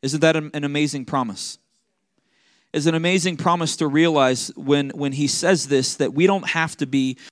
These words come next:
uh, worry about the things that, that we worry about. We don't have to have, be so worked up. And what the enemy will try to do is he'll have you so worked up about,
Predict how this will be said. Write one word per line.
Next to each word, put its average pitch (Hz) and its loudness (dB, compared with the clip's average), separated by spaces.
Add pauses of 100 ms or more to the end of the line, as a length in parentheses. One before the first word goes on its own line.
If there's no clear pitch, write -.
(240)
uh, 131 -4
worry 165 6
about 143 2
the 147 -2
things 156 -4
that, 131 -4
that 135 -4
we 143 0
worry 147 2
about. 104 -6 (100)
We 147 6
don't 170 2
have 180 0
to 143 2 (300)
have, 151 -2
be 151 0
so 190 -2
worked 170 0
up. 143 0 (380)
And 160 -4
what 170 0
the 156 -2
enemy 196 0
will 170 4
try 170 2
to 165 0
do 151 6
is 139 0
he'll 147 0
have 156 0
you 151 -2
so 196 0
worked 175 0
up 165 2
about, 143 0